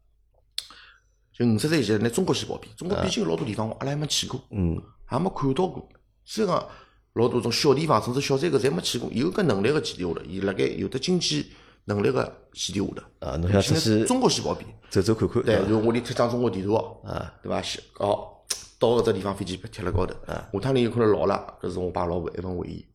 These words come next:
Speaker 2: 啊。
Speaker 1: 搿是我，我打算，搿是生活高头。
Speaker 2: 啊。
Speaker 1: 就是搿
Speaker 2: 事业高头有打算勿啦？搿么？
Speaker 1: 事业高头，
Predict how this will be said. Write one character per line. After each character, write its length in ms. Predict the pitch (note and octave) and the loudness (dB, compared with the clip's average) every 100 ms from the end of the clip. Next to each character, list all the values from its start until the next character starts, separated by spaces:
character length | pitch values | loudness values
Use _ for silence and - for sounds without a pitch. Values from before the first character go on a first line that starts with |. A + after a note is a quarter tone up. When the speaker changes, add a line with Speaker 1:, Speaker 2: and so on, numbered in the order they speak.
| - | -10
Speaker 2:
啊。 340 | F2 - - _ _ _ _ _ _ _ | -8 -8 -12 _ _ _ _ _ _ _
Speaker 1:
搿 80 | - | 2
是 60 | |
我， 320 | F#3+ F2+ G#2+ D3 | 4 4 2 0
我 220 | G#2+ - | 0 0
打 160 | - | 0
算， 160 | F#2+ - | -4 -4
搿 40 | |
是 140 | C3+ - | -4 -2
生 120 | B3+ | -2
活 120 | D#4 | 0
高 100 | G#2 | 0
头。 100 | - - - F#2+ | 0 -6 -4 -2
Speaker 2:
啊。 140 | - - - - _ | -2 -8 -18 -20 _
Speaker 1:
就 120 | - F#2+ | 4 4
是 60 | |
搿 60 | F#2 | 6
Speaker 2:
事 180 | - G#2 | 6 6
业 80 | C#3 | 8
高 100 | B2+ | 8
头 80 | |
有 200 | F#2 E2+ E2 | 6 4 2
打 140 | D#2 | -2
算 160 | D2+ D#2+ | -2 -6
勿 40 | |
啦？ 100 | - | -6
搿 40 | - | -12
么？ 100 | - _ _ _ _ _ _ | -16 _ _ _ _ _ _
Speaker 1:
事 420 | - - - A#2+ D3 | -18 -12 -8 -2 0
业 140 | G#4 | 2
高 140 | G4+ | 4
头， 60 | A3+ | 6